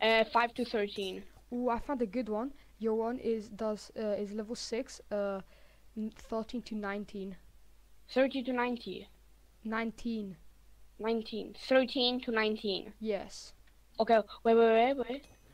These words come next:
Speaker 2: I'm doing a quest. I'm gonna meet you, like, at Ragni soon, okay?
Speaker 1: Okay, uh, I almost level.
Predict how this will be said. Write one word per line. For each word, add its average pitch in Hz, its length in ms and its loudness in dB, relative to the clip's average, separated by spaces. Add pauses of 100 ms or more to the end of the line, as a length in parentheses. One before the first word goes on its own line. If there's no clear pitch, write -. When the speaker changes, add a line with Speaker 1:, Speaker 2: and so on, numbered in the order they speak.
(140)
Speaker 2:
I'm 233 140 -2
doing 294 200 -2
a 269 40 -2
quest. 240 280 -2
I'm 220 100 -6
gonna 247 180 -6
meet 262 140 -4
you, 254 100 -2
like, 233 220 -4
at 202 120 -6
Ragni 202 320 -6
soon, 196 280 -12
okay? 277 140 6
Speaker 1:
Okay, 277 360 8
uh, 247 260 0
I 247 140 0
almost 277 760 -4
level. 208 540 -4